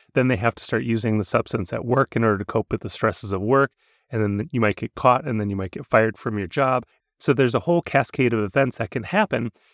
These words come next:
if you really get into using substances as a means to cope with your emotions.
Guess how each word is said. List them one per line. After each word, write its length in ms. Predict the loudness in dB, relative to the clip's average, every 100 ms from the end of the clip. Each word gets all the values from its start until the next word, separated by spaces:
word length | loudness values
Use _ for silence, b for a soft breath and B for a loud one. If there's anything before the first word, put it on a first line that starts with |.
| _
if 180 | 0 0
you 220 | 0 2
really 240 | 4 4 4
get 180 | 2
into 320 | 2 0 0 -2
using 540 | 0 0 2 0 -2 -6 _
substances 800 | 4 4 4 -2 0 -2 -2 0
as 160 | 0 0
a 20 |
means 320 | 0 0 0
to 100 | -6
cope 280 | -2 -2 -2
with 100 | -2
your 120 | 0
emotions. 600 | 0 -2 -4 -6 -6 -8